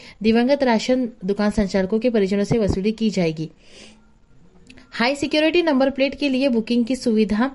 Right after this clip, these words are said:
पुराने वाहनों में हाई सिक्योरिटी नंबर प्लेट लगवाने के लिए परिवहन विभाग ने ऑनलाइन बुकिंग की सुविधा मुहैया कराई है।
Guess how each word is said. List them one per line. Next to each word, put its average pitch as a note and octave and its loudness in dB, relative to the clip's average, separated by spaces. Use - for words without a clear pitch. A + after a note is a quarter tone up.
पुराने A3+ 4
वाहनों A3+ 4
में B3+ 0
हाई A3+ 4
सिक्योरिटी A3+ 2
नंबर A3 4
प्लेट A3+ 0
लगवाने G#3 2
के A3 -2
लिए A#3+ 4
परिवहन A#3 2
विभाग A#3 0
ने A#3 2
ऑनलाइन A3 2
बुकिंग G#3+ -2
की C#4 -4
सुविधा A#3+ 2
मुहैया A3 4
कराई F#3 -2
है। E3 -6